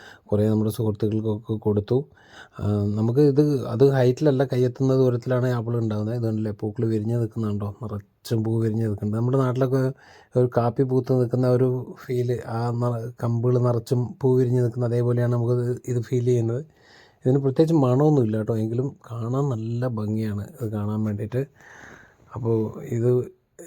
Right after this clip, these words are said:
ഏ, എന്താ പറയുക, ഈ വർഷത്തെ എനിക്ക് തോന്നുന്നു എല്ലാ വർഷത്തേക്കാളും കൂടുതലായിട്ട് ഒരു നല്ല അനുകൂലമായ കാലാവസ്ഥ കിട്ടിയതുകൊണ്ടായിരിക്കാം ഇതുപോലെ നിറച്ചും പൂവുണ്ടായത്. അപ്പോൾ ഇത് നമുക്ക് ആപ്പിളായി കിട്ടിക്കഴിഞ്ഞാൽ നമുക്ക് ഇഷ്ടം പോലെ ഈ വർഷത്തേക്ക് ആവശ്യമുള്ള ആപ്പിൾ നമുക്ക് കിട്ടും. അപ്പോൾ നമ്മളിത് നാട്ടിലിത്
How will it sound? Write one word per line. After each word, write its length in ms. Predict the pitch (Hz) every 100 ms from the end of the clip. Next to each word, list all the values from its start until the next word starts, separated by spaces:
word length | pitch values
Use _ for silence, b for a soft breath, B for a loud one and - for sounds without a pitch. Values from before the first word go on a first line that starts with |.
| 123
ഏ, 40 | 120 117
എന്താ 140 | 113 113
പറയുക, 180 | 113 113 113
ഈ 20 |
വർഷത്തെ 380 | 120 - 120 127 127 - _ _ _ _ _ 139
എനിക്ക് 180 | 135 131
തോന്നുന്നു 240 | 131 135 131
എല്ലാ 140 | 127 131
വർഷത്തേക്കാളും 440 | 127 135 127 131 127
കൂടുതലായിട്ട് 600 | 131 131 131 131 123 135 123
ഒരു 100 | 127 127
നല്ല 140 | 120 123 123
അനുകൂലമായ 440 | 120 123 127 127 120
കാലാവസ്ഥ 420 | 117 120 123 - 117
കിട്ടിയതുകൊണ്ടായിരിക്കാം 840 | 110 123 123 123 117 117 117 120 113
ഇതുപോലെ 280 | 117 117 117
നിറച്ചും 280 | 117 110 120 110
പൂവുണ്ടായത്. 520 | 117 113 113 107 139 139 -
അപ്പോൾ 160 | - 107
ഇത് 60 | 107
നമുക്ക് 200 | 107 107
ആപ്പിളായി 300 | 110 - 113 104
കിട്ടിക്കഴിഞ്ഞാൽ 440 | 110 110 113 113
നമുക്ക് 180 | 113 110
ഇഷ്ടം 160 | - 110 110
പോലെ 220 | 110 113 - - 117
ഈ 40 | 113
വർഷത്തേക്ക് 440 | 107 120 117 113 110
ആവശ്യമുള്ള 400 | 107 - 113 107
ആപ്പിൾ 200 | 107 113 113
നമുക്ക് 280 | 107 104 107 104
കിട്ടും. 240 | 104 127 B B B B -
അപ്പോൾ 160 | 110 113
നമ്മളിത് 320 | 107 113 120 123
നാട്ടിലിത് 340 | 113 110 127